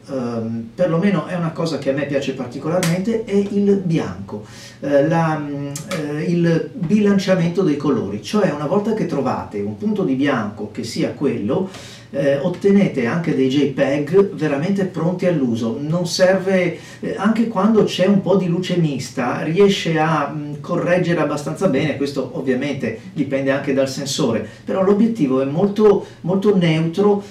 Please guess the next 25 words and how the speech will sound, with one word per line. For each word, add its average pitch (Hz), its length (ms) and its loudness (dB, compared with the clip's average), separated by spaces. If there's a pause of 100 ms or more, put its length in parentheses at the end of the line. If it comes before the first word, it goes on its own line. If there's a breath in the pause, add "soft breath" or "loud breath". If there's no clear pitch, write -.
eh, 180 300 -2
colorato 202 680 4
il 160 100 4
giusto, 165 680 0 (180)
a 220 120 2
me 202 140 6
piace 170 280 0
molto. 113 420 -4 (680 loud breath)
Possiamo 202 280 2
trovare 196 680 2 (300)
una 170 200 -2
pecca, 139 640 -2 (440 loud breath)
eh, 160 80 -4
la 170 120 0
pecca 214 380 0
ve 170 100 2
l'ho 170 100 2
detto, 131 280 2
un 113 100 -6
po' 214 340 2 (100)
la, 147 540 0 (1120 loud breath)
questa 180 340 0
meccanica 175 600 2
che - 340 -2 (440 loud breath)
sembra 165 580 0